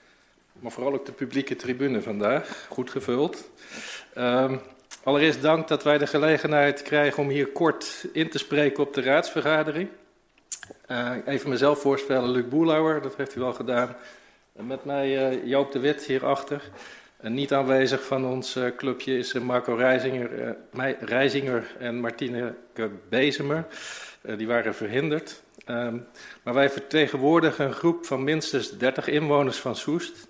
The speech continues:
Die wonen op of rond de Kerkstraat. Grofweg tussen de Veldweg, de Spoorlijn, de Ferdinand Huiklaan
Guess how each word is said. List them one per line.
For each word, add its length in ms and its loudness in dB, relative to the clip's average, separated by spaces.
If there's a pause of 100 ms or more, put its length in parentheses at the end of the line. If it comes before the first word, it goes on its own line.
Die 260 -4
wonen 460 4
op 280 0 (380)
of 120 -12
rond 480 2
de 80 -4
Kerkstraat. 920 0 (720)
Grofweg 580 2
tussen 300 -4
de 100 -4
Veldweg, 720 0
de 80 -10
Spoorlijn, 840 2 (500)
de 40 -18
Ferdinand 480 -4
Huiklaan 680 2